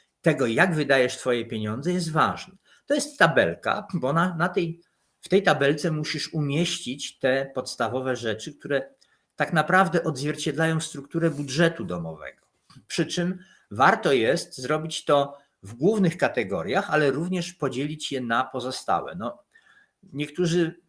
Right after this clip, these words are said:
używają na przykład, zaliczają alkohol do używek razem z tytoniem i to jest słuszne,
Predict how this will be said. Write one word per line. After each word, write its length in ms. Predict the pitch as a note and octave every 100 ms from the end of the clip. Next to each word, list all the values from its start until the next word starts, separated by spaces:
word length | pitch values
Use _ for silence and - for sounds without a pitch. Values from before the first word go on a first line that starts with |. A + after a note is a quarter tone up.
| _
używają 600 | E3 C#3+ C#3+ C#3+ D#3 D#3+
na 120 | D3
przykład, 420 | C3+ D3 - C#3+ -
zaliczają 680 | B2+ C#3+ C#3 - D#3 D3+ D3+
alkohol 500 | C3+ - C#3 C#3+ C#3+
do 100 | C3+
używek 480 | C3 A2+ A2+ C3+ C3+
razem 280 | B2 C3
z 80 | -
tytoniem 520 | C3+ - C3 F#2 C#3
i 60 | -
to 100 | B2+
jest 140 | A#2
słuszne, 520 | - - E3+ - -